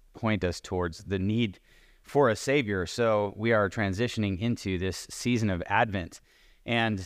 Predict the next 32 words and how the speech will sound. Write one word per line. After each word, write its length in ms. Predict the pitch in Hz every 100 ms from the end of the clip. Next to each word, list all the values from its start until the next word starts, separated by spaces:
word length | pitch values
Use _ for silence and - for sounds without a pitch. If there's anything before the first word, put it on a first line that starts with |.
| -
life 320 | 101 123 170
has 680 | - 139 123 101 90 - - _ _ -
just 560 | 117 117 98 - - - _ _ -
transition 680 | - 95 90 110 123 113
after 280 | 95 87 98
transition 600 | 90 95 87 90 98 98
after 260 | 90 85 87
transition. 520 | - 85 80 80 87
I 140 | 90
know 140 | 98 101
I 200 | 95 101
long 480 | 101 101 107 92 90 - - -
oftentimes 540 | 92 92 92 92 87
for 160 | - 92
just, 240 | 90 95
can 140 | - 127
I 40 |
have 200 | 160 151
stability? 680 | - 87 - 87 90 117 120 _ _
Can 120 | -
I 40 | 131
have, 240 | 110 90 -
like, 380 | 87 82 117 - _ - -
th-, 120 | 95 117
a 80 | 107
normal 480 | 101 104 107 113
rhythm 460 | 92 90 90 107 123 - - -
without 340 | 107 107 107
having 240 | 120 113 113
to 80 | 98
transition 680 | - 107 90 117 120 113
and 260 | 98 92